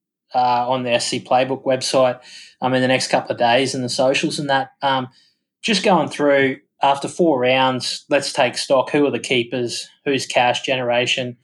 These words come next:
And who are the potential pods and, um, round thirteen buy, um, buy players that you wanna have a look at? And,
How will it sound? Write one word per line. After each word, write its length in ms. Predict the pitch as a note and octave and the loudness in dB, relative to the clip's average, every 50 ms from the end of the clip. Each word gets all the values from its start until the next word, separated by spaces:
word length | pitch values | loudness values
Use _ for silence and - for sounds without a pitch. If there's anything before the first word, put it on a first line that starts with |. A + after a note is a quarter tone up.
| _ _ _ _ _ _ _ _ _ - | _ _ _ _ _ _ _ _ _ -4
And 180 | B2 B2 A#2+ | -4 -4 -2
who 160 | A#2 - C#3+ | 0 0 0
are 40 | C3+ | 0
the 100 | A#2 A2+ | 0 -2
potential 480 | - - - - C#3 B2+ B2 - B2+ - | -6 -4 -2 0 0 0 0 -4 -6 -8
pods 400 | - - - C3 C3 B2+ B2+ - | -4 0 0 0 0 0 -4 -6
and, 340 | B2+ B2 A#2+ A#2+ A#2+ - - | -6 -6 -6 -8 -10 -8 -6
um, 240 | B2 A#2+ A#2 A2+ | -4 -4 -4 -4
round 300 | A#2 B2+ B2+ B2 A#2+ A#2+ | -2 -2 -2 -2 -2 -2
thirteen 380 | - C3 B2 B2+ B2+ B2 A#2+ A#2 | -2 0 0 0 0 -2 -4 -4
buy, 320 | A#2+ A#2 A#2+ B2+ C3 B2 - - _ _ _ _ _ _ _ _ _ - | 0 2 2 2 2 0 -2 -8 _ _ _ _ _ _ _ _ _ -4
um, 460 | B2+ B2+ B2 A#2+ A#2 A2+ A2+ A2+ - _ _ _ _ _ | 0 2 2 2 0 -2 -4 -10 -16 _ _ _ _ _
buy 240 | - B2+ B2+ C3 C#3 | 0 2 4 4 2
players 360 | - - D3 C3+ B2+ - A2+ | 2 2 2 2 2 2 0
that 100 | - C3+ | -2 -4
you 80 | B2 B2+ | -2 -2
wanna 180 | C3+ C3+ B2+ A#2+ | -2 0 0 0
have 100 | B2+ B2 | 0 -2
a 40 | |
look 280 | A#2+ B2+ C#3+ D#3+ D#3 - | -2 -2 -2 -2 0 2
at? 280 | C#3+ C3 B2+ B2 B2+ - | 2 2 2 2 0 -2
And, 400 | - C#3 C#3 C3+ C3+ C3+ B2 A#2+ | -4 -2 -2 -2 -2 -4 -6 -10